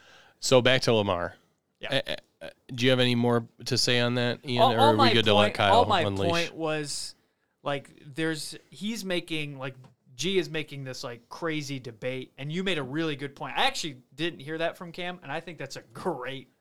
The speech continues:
Speaker 1: It's really, he gave
Speaker 2: That's really
Speaker 1: probably one of the better interviews I've ever heard from an N F L
Speaker 2: Right.
Speaker 1: quarterback.
Speaker 2: And that's, like, really good insight into how the game is changing into more, like, these really athletic quarterbacks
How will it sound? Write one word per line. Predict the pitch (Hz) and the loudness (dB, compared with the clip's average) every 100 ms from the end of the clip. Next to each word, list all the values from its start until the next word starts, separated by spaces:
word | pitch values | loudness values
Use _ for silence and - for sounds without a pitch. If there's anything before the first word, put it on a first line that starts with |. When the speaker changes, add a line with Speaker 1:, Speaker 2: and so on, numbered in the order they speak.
| - | -10
Speaker 1:
It's | 127 - | -4 4
really, | 147 151 143 135 - | 6 8 6 2 2
he | 123 156 | 0 4
gave | 170 143 | 6 6
Speaker 2:
That's | 196 | 6
really | 247 269 | 4 6
Speaker 1:
probably | 143 143 131 117 | 6 6 6 6
one | 117 | 6
of | 110 | 4
the | 104 | 2
better | 104 107 | 2 2
interviews | 104 104 101 101 95 | 0 -2 -2 -2 -2
I've | 92 | -2
ever | 95 92 | -2 -2
heard | 98 92 | -4 -6
from | - 98 | -6 -8
an | 92 | -8
N | 92 | -6
F | 95 95 | -8 -2
L | 95 | 2
Speaker 2:
Right. | 233 | 2
Speaker 1:
quarterback. | 127 87 87 104 _ | 0 -4 -6 -8 _
Speaker 2:
And | 185 180 | -6 -2
that's, | 208 247 - | -2 -2 -2
like, | 190 180 - | -2 -4 -14
really | 147 160 208 202 | -10 -4 0 0
good | 160 123 165 - - | 0 -4 -4 -6 -8
insight | 180 208 202 160 135 - | -6 -6 -6 -6 -6 -8
into | - 156 160 | -12 -10 -10
how | 139 160 165 | -2 2 2
the | 151 151 | 0 -8
game | 135 135 131 | -8 -8 -10
is | 110 - - | -14 -16 -8
changing | - 143 139 151 170 185 208 _ _ _ _ _ _ | -8 -6 -10 -10 -12 -12 -16 _ _ _ _ _ _
into | - 143 135 151 | -8 -8 -6 -8
more, | 143 139 139 139 | -6 -4 -2 -2
like, | 131 127 | -6 -10
these | 127 123 113 _ - | -14 -14 -16 _ -16
really | 139 185 196 202 - | 0 2 4 2 -2
athletic | 135 135 135 143 156 139 | -4 -6 -6 -4 -4 -8
quarterbacks | - 147 139 127 131 131 - - - | -12 -10 -8 -8 -8 -8 -10 -16 -16